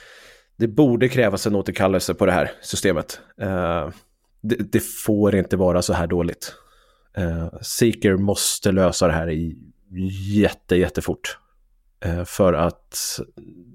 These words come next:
det, det är så pass allvarligt. Nu har de ju inte hunnit få ut så många bilar, men jag har sett två andra ägare av Seeker noll noll ett som bekräftar det här beteendet.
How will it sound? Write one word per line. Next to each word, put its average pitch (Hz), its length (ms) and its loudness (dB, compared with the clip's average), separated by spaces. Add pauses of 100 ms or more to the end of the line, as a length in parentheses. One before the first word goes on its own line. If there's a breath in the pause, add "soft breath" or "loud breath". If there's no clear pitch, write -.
(880)
det, 87 80 0
det 90 440 2
är 85 180 -2 (280)
så - 260 0
pass - 200 -2
allvarligt. 90 600 0 (340 loud breath)
Nu 110 100 0
har 101 160 4
de 107 120 2
ju 110 60 2
inte 104 140 0
hunnit 98 360 0
få 107 200 2
ut 113 160 -2
så 101 100 0
många 92 220 0
bilar, 82 440 0 (360 loud breath)
men 90 320 -2 (360)
jag 101 140 0
har 98 360 4 (380)
sett - 400 -2 (260)
två 120 300 4
andra 104 500 2
ägare 87 500 2 (100)
av - 120 0
Seeker 95 320 0
noll 92 140 2
noll 85 160 2
ett 76 240 -4
som 87 400 -2
bekräftar 98 680 0
det 85 60 2
här 87 140 2
beteendet. 90 680 -2